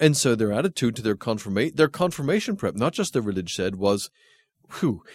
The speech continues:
it's May. I got through that. I'm gonna close the, the book, put that away, and never have to do that again." And then when the bishop came and confirmed them at the end of their eighth grade class, which is when they were <laughs> graduating from eighth grade anyway,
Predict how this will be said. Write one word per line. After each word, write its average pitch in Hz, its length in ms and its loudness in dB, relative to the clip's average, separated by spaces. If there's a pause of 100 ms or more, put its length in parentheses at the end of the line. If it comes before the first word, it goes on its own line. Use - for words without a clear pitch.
(140)
it's 120 180 -4
May. 107 420 0 (220)
I 117 80 4
got 120 260 0
through 135 280 0
that. 98 260 -4 (180)
I'm 117 140 0
gonna 107 160 0
close 110 360 0
the, 143 220 -2
the 127 260 0
book, 104 340 0 (220)
put 143 200 4
that 139 160 2
away, 104 420 0 (200)
and 120 120 2
never 117 220 4
have 110 200 -4
to 113 100 -8
do 117 140 0
that 180 180 0
again." 90 380 -4 (380)
And 139 160 6
then 196 140 6
when 196 80 8
the 135 80 2
bishop 139 320 0
came 131 180 4
and 120 120 0
confirmed 143 560 0
them 101 160 0
at 101 100 -6
the 110 140 0
end 117 100 2
of 117 80 -4
their 107 180 -2
eighth 113 220 0
grade 101 300 -2
class, 143 580 -2 (560)
which 127 240 -4
is 117 60 -6
when 139 140 2
they 135 60 2
were 127 100 2
<laughs> - 140 -6
graduating 147 460 2
from 135 140 -6
eighth 143 160 4
grade 131 220 6
anyway, 127 500 2